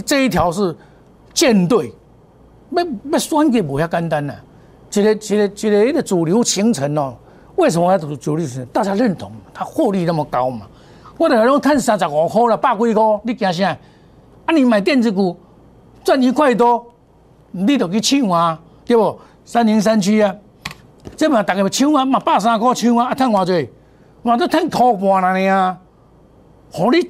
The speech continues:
第，第二季，互你赚较济嘛，三块好无？互你搭配好，嘛才四块半，互你今年上好嘛，赚十块了呢。本利比十三倍，啊，你嘛去抢啊！I H A B F即马长减去，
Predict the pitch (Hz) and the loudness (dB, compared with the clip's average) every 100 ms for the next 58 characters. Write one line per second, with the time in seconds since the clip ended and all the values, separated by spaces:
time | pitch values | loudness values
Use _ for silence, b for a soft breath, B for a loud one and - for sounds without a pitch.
0 | - 226 202 202 208 190 196 202 214 - | -6 -2 -2 -2 -2 0 0 0 0 0
1 | 175 220 262 - - 302 233 233 196 170 | -2 -2 -4 -8 -4 0 0 0 -2 -4
2 | - 165 170 165 185 185 131 110 b b | -4 -2 -2 0 -2 -2 -6 -14 b b
3 | b - 220 254 185 185 175 180 156 131 | b -2 -2 0 -2 0 -2 -2 -4 -6
4 | 165 214 262 170 160 139 110 - B B | -4 -4 -4 -2 -4 -4 -10 -10 B B
5 | 226 302 277 240 269 202 185 196 175 175 | -2 0 0 2 2 0 -2 -2 -2 -2
6 | 208 147 - 180 160 120 113 110 b b | -4 -4 -2 -2 -2 -6 -12 -16 b b
7 | b 208 277 202 202 - 175 190 190 170 | b 0 0 0 -2 -2 -2 0 0 -4
8 | 131 b b b b b - - 247 202 | -6 b b b b b -14 -2 0 2
9 | 156 196 202 180 175 180 269 220 202 202 | 0 0 0 0 0 0 0 0 -2 0
10 | 214 214 190 202 190 156 151 170 127 110 | 2 0 0 0 -2 -4 -4 -4 -4 -10